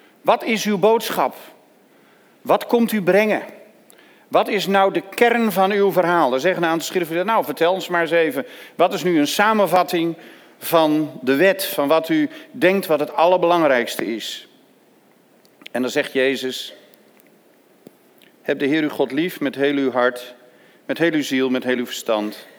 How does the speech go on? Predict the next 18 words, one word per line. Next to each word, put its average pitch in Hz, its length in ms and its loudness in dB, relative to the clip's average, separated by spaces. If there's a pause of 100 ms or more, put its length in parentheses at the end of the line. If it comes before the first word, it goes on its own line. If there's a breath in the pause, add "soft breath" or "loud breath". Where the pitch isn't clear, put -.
(760 loud breath)
Dat 107 120 -4
is 107 60 -12
het - 80 -16
grootste 123 360 -2
en 123 60 -4
eerste 113 320 -8
gebod. 95 460 -10 (960 loud breath)
Het 135 160 -2
tweede 214 280 4
daaraan 170 300 4
gelijk: 156 400 2
heb 156 160 -2
uw 147 80 -2
naaste 147 400 -2
lief 143 340 -4 (520 loud breath)
als 135 460 0
uzelf." 120 760 -2 (760 soft breath)
Liefde 160 540 -2